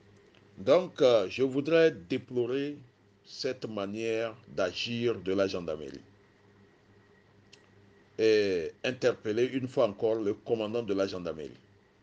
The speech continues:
qui n'a cessé de faire du zèle. Et voilà trois jeunes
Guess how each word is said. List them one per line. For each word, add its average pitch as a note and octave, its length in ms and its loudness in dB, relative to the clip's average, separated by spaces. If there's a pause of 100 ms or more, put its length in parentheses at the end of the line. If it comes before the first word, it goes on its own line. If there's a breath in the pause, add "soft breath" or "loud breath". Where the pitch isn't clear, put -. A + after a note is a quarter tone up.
(1700 soft breath)
qui C#3+ 160 0
n'a C3 160 2
cessé B2 460 0
de G2+ 120 -2
faire A2+ 420 2
du G2 200 -12
zèle. B2 380 2 (2250)
Et D#2 60 -6
voilà A#2+ 420 4
trois D3 320 0
jeunes A2 300 -4